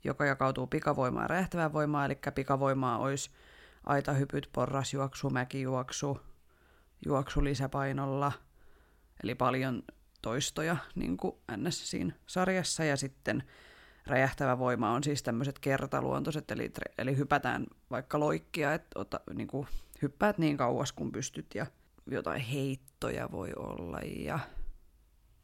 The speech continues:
mut joo. Sitten se, mitä niinku kuntosalilla treenataan, niin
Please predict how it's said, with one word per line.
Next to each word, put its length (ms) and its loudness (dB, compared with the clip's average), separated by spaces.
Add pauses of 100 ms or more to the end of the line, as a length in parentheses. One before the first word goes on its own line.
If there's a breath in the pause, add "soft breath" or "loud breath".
(380)
mut 200 -6
joo. 180 4 (440 loud breath)
Sitten 360 4
se, 160 6
mitä 320 4 (160)
niinku 220 0
kuntosalilla 600 6
treenataan, 640 4
niin 300 0